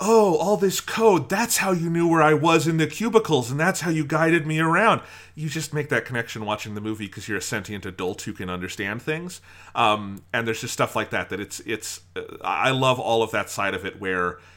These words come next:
for this first thirty minutes, we are strictly in Neo's P O V, and we're not, like, cutting out to understand, like, how Morpheus is manipulating the system or anything like that,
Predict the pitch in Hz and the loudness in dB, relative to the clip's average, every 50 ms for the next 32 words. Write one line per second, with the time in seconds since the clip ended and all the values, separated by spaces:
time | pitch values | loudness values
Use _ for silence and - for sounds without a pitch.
0 | - - - - - 135 123 123 123 120 - - - 151 143 139 - - 147 135 | -20 -20 -18 -8 -6 -4 -2 -2 -2 -4 -4 -2 0 0 0 0 2 0 0 0
1 | 120 120 113 107 101 - - 110 104 95 87 - - - - - - - - - | 0 -4 -4 -6 -6 -6 -4 -4 -2 -2 -4 -6 -8 -12 -10 -8 -8 -8 -8 -8
2 | - 131 135 143 139 143 - 135 131 117 117 117 110 110 110 110 107 104 107 107 | -6 -2 0 0 0 0 -2 -4 -4 -4 -4 -4 -6 -6 -6 -6 -4 -2 -2 -2
3 | 104 - - - - 117 110 101 101 95 110 107 107 117 135 160 156 - - - | -4 -6 -8 -14 -8 -6 -4 -4 -4 -6 -6 -8 -6 -6 -6 -8 -10 -12 -20 -20
4 | - - - - 113 117 117 113 120 113 110 110 117 117 123 - - 117 104 101 | -20 -20 -8 -4 -2 -2 -2 0 -2 -2 0 0 0 0 0 0 0 -2 -2 -2
5 | - - - - - - 135 123 110 110 107 - - 95 104 107 107 - - - | -2 -8 -14 -10 -4 -4 -2 -2 -2 -4 -6 -8 -6 -4 -4 -4 -4 -6 -10 -10
6 | 123 80 107 104 101 92 - - 113 98 95 95 92 90 87 - - - 120 120 | -8 -8 -6 -6 -6 -8 -6 -6 -6 -6 -6 -6 -6 -8 -8 -8 -8 -6 -4 -4
7 | 113 107 98 104 107 107 - - 107 95 90 - 90 85 87 92 92 98 98 - | -4 -4 -4 -4 -4 -6 -4 -6 -8 -8 -6 -8 -12 -12 -10 -12 -10 -10 -10 -10
8 | 107 95 95 90 87 85 80 82 - - - 92 - - 92 80 78 73 73 71 | -10 -10 -10 -10 -10 -12 -14 -14 -12 -12 -12 -12 -10 -10 -10 -10 -10 -12 -12 -12
9 | 69 - - 80 76 69 64 - - - 67 - - | -14 -16 -16 -16 -14 -14 -14 -14 -14 -14 -16 -16 -16